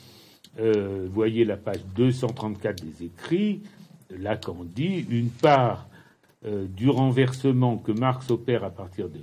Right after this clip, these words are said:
Hegel est constituée par le retour de la question de la vérité. »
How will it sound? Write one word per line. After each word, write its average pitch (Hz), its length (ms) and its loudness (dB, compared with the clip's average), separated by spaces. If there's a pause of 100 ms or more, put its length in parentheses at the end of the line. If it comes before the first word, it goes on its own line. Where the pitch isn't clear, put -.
Hegel 135 640 2
est 98 160 -6
constituée 135 720 -2
par 107 220 -4
le 113 120 0
retour 135 640 -2
de 110 80 -4
la 104 100 -4
question 117 380 -6
de 131 80 -6
la 107 80 0
vérité. » 101 460 -6